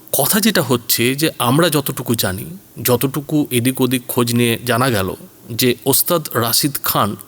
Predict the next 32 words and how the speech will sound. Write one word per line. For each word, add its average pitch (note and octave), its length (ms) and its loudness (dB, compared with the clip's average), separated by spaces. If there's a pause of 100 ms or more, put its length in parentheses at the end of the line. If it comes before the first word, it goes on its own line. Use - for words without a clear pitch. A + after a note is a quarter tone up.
(300)
রশিদ D#3+ 460 2
খান E3 220 2
বলা A2 160 4
যেতে A2+ 220 -4
পারে, B2 200 -2
কিন্তু F#3 320 0 (520)
তা C3 160 2
বলে D#3 240 4 (380)
রশিদ C#3 320 0 (180)
আলী, C3 200 2 (580)
রশিদ F3 360 4 (140)
আলী F#3 280 2
বলে F#3 140 4
কিন্তু F3+ 380 -2 (400)
হিন্দি D3+ 360 0 (100)
সিনেমায় D3 440 0
গিটারিস্ট, C3+ 460 2 (480)
সুরকার C#3 540 2
অন্য C3+ 220 0 (120)
একজন A#2+ 280 -2
রয়েছেন, G#2 260 0 (100)
গায়ক A#2 220 0 (100)
অন্য B2 180 -2
একজন A2 360 -2
রয়েছেন। G#2 300 -2 (1120)
আর A#2 80 2 (560)
রশিদ D#3 400 4 (100)
আলী D3+ 280 4
খান D#3 260 0 (120)
বলেও F3 200 6
কিন্তু F3+ 360 -2 (200)
অন্য F3+ 240 6